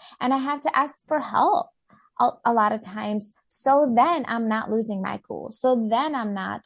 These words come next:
freaking out. And so when somebody asks you, say, like, to commit to something or ask for help for, in some area, let's say a church,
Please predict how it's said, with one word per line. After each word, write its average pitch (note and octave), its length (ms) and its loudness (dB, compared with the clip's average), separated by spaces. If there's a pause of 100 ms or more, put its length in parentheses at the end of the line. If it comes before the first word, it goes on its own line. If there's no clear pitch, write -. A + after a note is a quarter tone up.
(180)
freaking A3 340 -6
out. A3 300 -8 (340)
And B3+ 180 0
so B3+ 260 6
when D4+ 260 2
somebody D#4 440 0
asks - 460 -4
you, G#3+ 380 0 (160)
say, A#3 460 2
like, A3 240 0
to B3+ 120 -4
commit A#3+ 300 -2
to A#3 100 -6
something G#3 520 -4
or G3+ 260 -2
ask A3 300 -4
for A3+ 100 -6
help G#3 400 -2
for, - 260 -4
in A3 200 -2
some G#3+ 280 -4
area, G#3+ 340 0
let's G3+ 180 -4
say A3+ 160 0
a A3 100 -2
church, A3 520 0